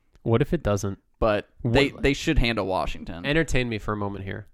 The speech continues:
Speaker 2: They're
Speaker 1: What if they, what if they don't really break from five hundred the whole year?
Speaker 2: They're gonna make the playoffs.
Speaker 1: Well, that's not my point, 'cause you can make the playoffs when seven teams make it with nine
Speaker 2: Well,
Speaker 1: wins. That's not the point. The
Speaker 2: okay.
Speaker 1: point is, what if they never hit stride?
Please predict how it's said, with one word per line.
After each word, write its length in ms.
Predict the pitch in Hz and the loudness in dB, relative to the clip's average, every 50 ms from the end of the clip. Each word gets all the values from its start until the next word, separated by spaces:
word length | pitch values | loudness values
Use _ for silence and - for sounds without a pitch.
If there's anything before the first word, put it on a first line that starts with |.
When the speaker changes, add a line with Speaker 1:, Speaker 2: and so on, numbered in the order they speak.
| _ _ _ _ _ _ _ _ _ _ _ _ _ _ _ _ _ _ _ _ _ _ _ _ _ _ _ _ _ _ | _ _ _ _ _ _ _ _ _ _ _ _ _ _ _ _ _ _ _ _ _ _ _ _ _ _ _ _ _ _
Speaker 2:
They're 80 | 120 110 | 0 2
Speaker 1:
What 80 | 113 135 | 4 4
if 120 | 143 - | 4 4
they, 160 | - 160 151 - | 4 2 2 2
what 200 | - 110 117 151 | 2 2 2 2
if 100 | - - | 2 2
they 100 | 165 160 | 2 2
don't 220 | 143 139 139 143 | 4 2 2 2
really 220 | 135 131 135 127 | 2 2 2 0
break 300 | 110 - 107 110 113 110 - | 0 0 0 0 0 0 -2
from 160 | - 117 104 | -4 -2 -2
five 220 | - 107 101 95 | -2 -2 -2 -4
hundred 280 | 101 107 110 104 95 90 | -4 -6 -6 -6 -6 -6
the 80 | 104 95 | -6 -6
whole 160 | 104 104 98 | -4 -4 -4
year? 160 | 98 101 95 | -6 -6 -8
Speaker 2:
They're 140 | - 107 107 | -8 -8 -8
gonna 160 | 104 101 85 | -8 -8 -10
make 140 | 76 76 60 | -10 -12 -12
the 60 | - - | -12 -12
playoffs. 520 | - 52 53 58 69 82 - - - - - - - - - - - - - | -12 -12 -12 -14 -16 -16 -18 -20 -20 -20 -20 -20 -20 -18 -14 -12 -12 -10 -2
Speaker 1:
Well, 400 | 143 127 123 113 104 104 110 - _ | 2 4 4 4 4 2 -2 -6 _
that's 280 | - 127 123 - - | -2 -2 -2 -2 0
not 300 | 151 139 131 123 120 - 120 | 0 2 2 2 0 -4 -6
my 120 | 110 101 | -10 0
point, 320 | 98 - 160 165 151 107 - | 2 2 4 4 0 -2 -6
'cause 120 | - 110 | -10 -6
you 100 | 117 131 | -6 -2
can 140 | - 123 110 | -2 -2 0
make 160 | 117 110 - | 0 -2 -2
the 80 | - 107 | -2 -2
playoffs 440 | - 135 123 117 113 110 110 - | -2 0 0 0 0 -2 -2 -2
when 120 | - 139 104 | -4 -6 -4
seven 220 | - 127 120 113 104 | -2 -4 -4 -2 -4
teams 180 | 113 107 95 | -4 -6 -4
make 220 | 107 113 127 131 - | -2 -2 0 0 -2
it 40 | |
with 120 | 120 104 104 | -4 -6 -6
nine 180 | 107 107 107 | -4 -4 -4
Speaker 2:
Well, 80 | 107 104 | -2 0
Speaker 1:
wins. 280 | 139 165 127 - - - | 0 0 0 0 -2 -4
That's 180 | 120 113 - - | -4 -4 -4 -2
not 140 | 131 120 113 | -2 -2 -4
the 60 | - | -2
point. 280 | - - 160 175 123 - | 0 0 0 0 0 -2
The 60 | 131 - | -6 6
Speaker 2:
okay. 120 | - - | 8 8
Speaker 1:
point 200 | - 160 143 139 | 8 8 6 2
is, 360 | 165 170 135 120 117 - - - - - - - - - - - - - | 0 0 0 0 -2 -4 -4 -6 -8 -8 -8 -10 -12 -14 -16 -18 -14 -6
what 160 | 123 127 143 | -2 2 2
if 100 | 165 160 | 2 2
they 100 | 180 170 | 2 0
never 260 | 147 123 123 123 120 | 0 0 0 -2 -2
hit 160 | 104 110 98 - | -6 -6 -10 -12
stride? 420 | - - 139 147 131 101 - - | -12 -10 -10 -10 -10 -10 -14 -16